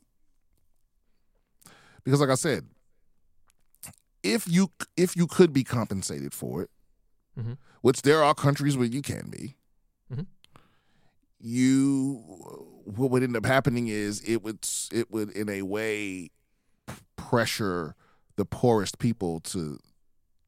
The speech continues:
Speaker 1: sell their organs.
Speaker 2: Right.
Speaker 1: Right? So, you know, and so there's moral shit with that, right? Because it's, it's legal in, like, India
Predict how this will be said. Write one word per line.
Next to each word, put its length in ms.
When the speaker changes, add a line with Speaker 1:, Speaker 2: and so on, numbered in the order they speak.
Speaker 1:
sell 360
their 280
organs. 520
Speaker 2:
Right. 220
Speaker 1:
Right? 340
So, 840
you 120
know, 360
and 260
so 140
there's 240
moral 760
shit 240
with 160
that, 260
right? 240
Because 220
it's, 180
it's 240
legal 360
in, 120
like, 200
India 480